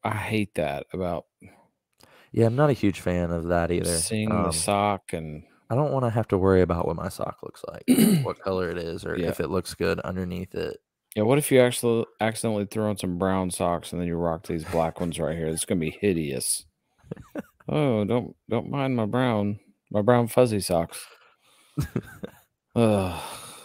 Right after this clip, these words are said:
Speaker 1: Anyway, these
Speaker 2: All
Speaker 1: are
Speaker 2: right, this
Speaker 1: just,
Speaker 2: next one.
Speaker 1: that's just a
Speaker 2: I really
Speaker 1: bad
Speaker 2: like this next slide. This is, this is coming, hitting my heartstrings.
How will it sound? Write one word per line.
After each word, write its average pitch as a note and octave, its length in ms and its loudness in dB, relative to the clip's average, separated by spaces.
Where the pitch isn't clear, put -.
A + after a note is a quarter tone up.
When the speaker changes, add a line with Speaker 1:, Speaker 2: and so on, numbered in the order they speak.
Speaker 1:
Anyway, F2+ 360 2
these A#2 200 4
Speaker 2:
All G#2+ 60 0
Speaker 1:
are - 40 -2
Speaker 2:
right, E2+ 80 -4
this F#2 180 4
Speaker 1:
just, - 80 -2
Speaker 2:
next G#2 300 -4
one. F2+ 120 -6
Speaker 1:
that's A#2 180 -2
just - 200 -8
a F2 120 -4
Speaker 2:
I D#2+ 140 2
really A2 240 4
Speaker 1:
bad F#2+ 60 2
Speaker 2:
like F2+ 160 0
this F2+ 220 -4
next E2+ 240 -6
slide. E2 300 0
This F#2 200 -4
is, F2+ 280 -4
this - 240 -6
is F2+ 480 -6
coming, F#2+ 420 -2
hitting G2+ 220 0
my G2 140 4
heartstrings. F#2 800 -2